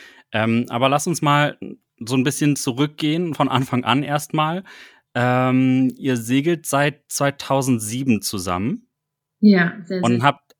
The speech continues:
Speaker 1: aber dann doch einen etwas längeren Anlauf bis zu den Olympischen Spielen genommen. Das meine ich gar nicht böse. Ihr habt aber zwei Anläufe schon mal, ähm, gemacht. Also euch war relativ früh klar, dass ihr olympisch segeln wollt und da teilnehmen wollt, aber zweimal hat's nicht geklappt.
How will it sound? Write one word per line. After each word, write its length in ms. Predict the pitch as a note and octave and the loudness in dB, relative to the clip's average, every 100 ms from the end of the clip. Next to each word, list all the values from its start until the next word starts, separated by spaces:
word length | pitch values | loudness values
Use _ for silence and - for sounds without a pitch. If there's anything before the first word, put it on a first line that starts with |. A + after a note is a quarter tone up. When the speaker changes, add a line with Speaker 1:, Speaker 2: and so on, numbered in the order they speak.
| _ - | _ -6
Speaker 1:
aber 280 | B2 B2 | 0 2
dann 180 | B2 B2 | 2 0
doch 160 | C3 C3+ | 0 0
einen 300 | C3+ B2 - | 0 0 -4
etwas 320 | B2 B2+ - | -4 -4 -2
längeren 340 | A#2+ C#3+ C3 | -2 0 0
Anlauf 420 | A#2+ B2 D3+ A2 - | 0 0 2 0 -2
bis 220 | A#2+ - | -10 -8
zu 140 | - | -8
den 260 | A#2+ A2+ A2+ | -2 -2 -2
Olympischen 540 | A2 A#2 A#2+ B2+ B2+ | 0 -2 -2 -4 -6
Spielen 340 | - B2 B2 A2+ | -4 -2 0 0
genommen. 380 | G#2+ B2 A2+ | 0 0 0
Das 120 | G2+ A2 | -2 -2
meine 160 | A2 | -2
ich 60 | A2 | 0
gar 140 | A2 | 0
nicht 160 | G#2+ - | 0 0
böse. 260 | B2 C3+ G#2 | 0 0 0
Ihr 100 | G2+ | -2
habt 120 | A2 | 0
aber 240 | G#2+ G#2+ | 0 -2
zwei 260 | - A#2+ C3 | 0 2 2
Anläufe 440 | A2+ C3+ C#3 - | 2 2 0 -2
schon 180 | - B2+ | -2 2
mal, 260 | B2 B2 A#2+ - - - - | 4 2 0 -8 -20 -16 -4
ähm, 460 | A2 A#2 A#2+ A2+ G#2+ | 0 2 0 -2 -2
gemacht. 580 | A#2 A#2+ C3 - - - _ - | 4 4 4 0 -16 -20 _ -2
Also 240 | G#2+ A2 - | 0 -2 0
euch 180 | A2+ A2 | 2 4
war 120 | A2+ | 4
relativ 400 | A#2 B2 - A#2 | 4 4 2 -2
früh 180 | - B2+ | 2 2
klar, 260 | - A#2 C#3 | 4 2 2
dass 140 | B2+ | 0
ihr 140 | C3+ | 0
olympisch 360 | A#2 B2+ C3 A#2+ | 2 2 0 -2
segeln 380 | A#2+ B2 C#3 C3 | 0 0 0 0
wollt 220 | C3 C3+ | 0 0
und 100 | A#2 | -2
da 80 | A#2+ | -2
teilnehmen 380 | A2 A#2 B2+ B2+ | 0 0 0 0
wollt, 240 | C3+ - | 0 0
aber 240 | A#2 A#2 | -4 -4
zweimal 360 | - A2+ B2+ B2 | -2 -2 0 -2
hat's 200 | A#2+ - | -4 -2
nicht 180 | A#2+ B2 | -2 -2
geklappt. 460 | D3 - D3 - | -6 -2 -2 -4